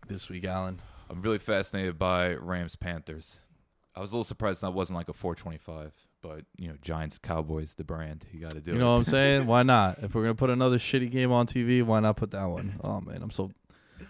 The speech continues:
Speaker 1: I'm so fed up with seeing that matchup week one because it's a division game. It's a team that, not for nothing, last couple of years has owned us,
Speaker 2: Yeah.
Speaker 1: and it's just annoying that,
Speaker 2: At least
Speaker 1: like,
Speaker 2: not
Speaker 1: yo,
Speaker 2: Sunday night, though.
Speaker 1: the Giants are gonna be oh and one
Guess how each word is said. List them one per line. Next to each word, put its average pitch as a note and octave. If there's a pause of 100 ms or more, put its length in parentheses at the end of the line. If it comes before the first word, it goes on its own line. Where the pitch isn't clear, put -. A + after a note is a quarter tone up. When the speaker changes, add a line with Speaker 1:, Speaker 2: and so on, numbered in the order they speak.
(220)
Speaker 1:
I'm A2
so G3
fed D#3
up C#3
with B2
seeing A#2+
that G2+
matchup G2
week F#2
one E2+
because B2
it's B2+
a C#3
division C#3
game. A#2
It's G2+
a A2
team B2+
that, A2 (340)
not G#2+
for B2+
nothing, A2+
last G#2+
couple A#2+
of A2+
years G#2
has G2
owned A2+
us, F#2+ (200)
Speaker 2:
Yeah. -
Speaker 1:
and B2+
it's C3
just E3+
annoying D#3
that, A2
Speaker 2:
At G#2+
least -
Speaker 1:
like, D3
Speaker 2:
not A#2+
Speaker 1:
yo, G#2+
Speaker 2:
Sunday A#2+
night, G#2
though. D2+ (240)
Speaker 1:
the A#2
Giants C3+
are D3+
gonna C#3+
be C3+
oh A#2+
and A#2
one G#2+